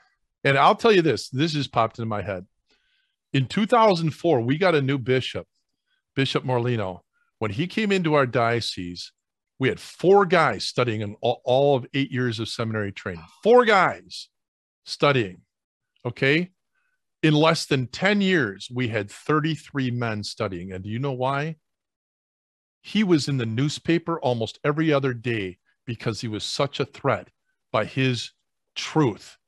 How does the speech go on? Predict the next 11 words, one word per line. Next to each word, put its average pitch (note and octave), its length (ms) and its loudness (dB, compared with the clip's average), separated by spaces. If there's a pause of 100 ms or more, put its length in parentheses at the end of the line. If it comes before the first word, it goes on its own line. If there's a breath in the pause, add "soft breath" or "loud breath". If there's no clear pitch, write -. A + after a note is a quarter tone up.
(320)
And C3 140 2
it F3 280 0
was A#2+ 300 0
raw A#2+ 640 2
truth, - 540 -10 (300)
okay, A#2+ 440 -2 (280 soft breath)
that A2+ 120 -2
he C3+ 160 0
spoke. A2+ 540 -4 (360)
And A2+ 200 -2 (120)
it D3+ 320 2